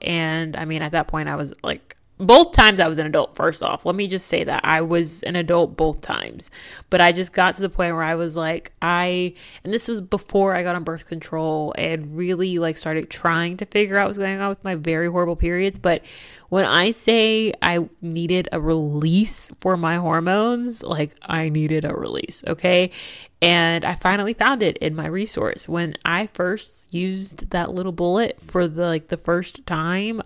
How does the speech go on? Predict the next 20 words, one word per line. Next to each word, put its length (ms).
I, 680
like, 420
my 140
period 400
went 180
so 180
smooth 280
<laughs> 40
afterwards. 680
It 120
was 220
fan-freaking-tastic. 1300
And 320
that's 240
when 100
I 40
really 200
started 280
to 160
feel 520